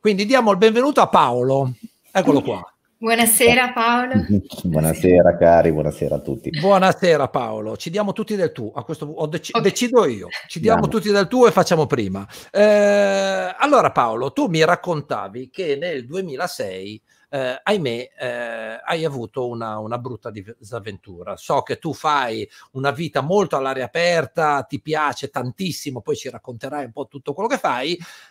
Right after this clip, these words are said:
Speaker 1: ma purtroppo in una di queste occasioni cosa è successo?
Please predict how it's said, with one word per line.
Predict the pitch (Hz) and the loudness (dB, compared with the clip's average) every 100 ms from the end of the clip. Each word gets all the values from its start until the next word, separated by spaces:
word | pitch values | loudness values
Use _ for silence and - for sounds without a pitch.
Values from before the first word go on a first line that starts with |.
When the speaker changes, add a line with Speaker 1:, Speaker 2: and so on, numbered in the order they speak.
| _ _ - | _ _ 0
Speaker 1:
ma | - 202 | 2 2
purtroppo | 294 311 - 202 127 - 180 208 208 | 0 -2 2 4 4 2 0 0 0
in | 165 147 143 | -4 -4 -2
una | 214 180 | -2 -2
di | 135 | -4
queste | 147 180 - | -4 -4 -4
occasioni | 220 277 156 143 151 | -4 -2 0 -2 -2
cosa | 202 175 | -6 -6
è | |
successo? | - 123 - 80 - | -10 -12 -14 -16 -20